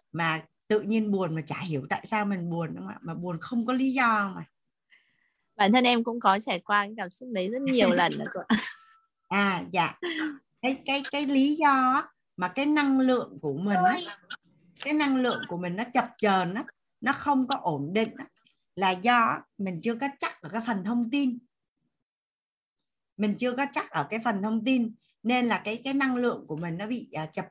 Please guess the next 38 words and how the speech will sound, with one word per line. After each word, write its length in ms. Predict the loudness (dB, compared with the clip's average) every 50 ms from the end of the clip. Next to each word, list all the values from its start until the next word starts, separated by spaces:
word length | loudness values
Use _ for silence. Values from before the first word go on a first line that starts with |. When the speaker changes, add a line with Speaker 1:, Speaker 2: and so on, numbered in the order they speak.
| _ -2
Speaker 1:
chờn. 340 | 0 2 2 2 0 -4 -8 -14 _ _ _ _ _ _ _ _ _ _ _ -2
Nên 240 | 0 0 0 0
á, 80 | 0 -2 -4 -10 _ _ _ _ _ _
là 200 | -4 -2 -2 -2 -2
anh 180 | -2 -2 -2
rất 180 | -2 -2 -2 -2
là 160 | -2 -4 -4 -6
thích 120 | -10 -10 -10 _ _
cái 100 | -6 -6 -2 2
câu 260 | 2 2 4 2 0
gọi 220 | -2 -4 -4 -4
là 260 | -2 -2 -2 -2 -4 -10 _ _ _ _ -20 -20 -20 _ _ _ _ _ _ _ _ _ _ -2
thông 240 | -2 0 0 0
tin 180 | 0 0 2 2
ở 120 | 0 -2
đây 220 | -2 -2 0 0 0
là, 240 | 0 -2 -2 -4 -8 _ _ _ _ _ _ _ _
à, 240 | -2 -2 -2 0 2
quan 220 | 2 2 4 4
niệm 240 | 2 0 -2 -6 -6
chuẩn, 200 | -6 -4 -4 -4 -6 -10 -12 -14 _ _ _ _ _ _ _ _ _ _ _ _ _ _ _ _ _ _ _ _ _
tâm 220 | 2 4 4 2
thái 220 | 2 0 0 2 2
đúng 320 | 2 2 2 2 0 -2 -6 _ _ _ _ _ _ _ _ _ _ _ _ _ _ _
và 100 | -4 -2
năng 260 | 0 0 0 2 2
lực 140 | 2 0 0 -4 -8 -10
phù 120 | -8 -6
hợp 260 | -2 0 0 0 0 -2
giúp 140 | -6 -8 -4 -2
tôi 140 | 0 0 2
đơn 260 | 2 2 2 2 0
giản 260 | 0 -2 -6 -8 -6
có 140 | -4 -4 -2
được 160 | -2 -2 -4 -4
thành 240 | -8 -10 -12 -8 -4
công 280 | -2 0 0 0 0 -2
á. 80 | -4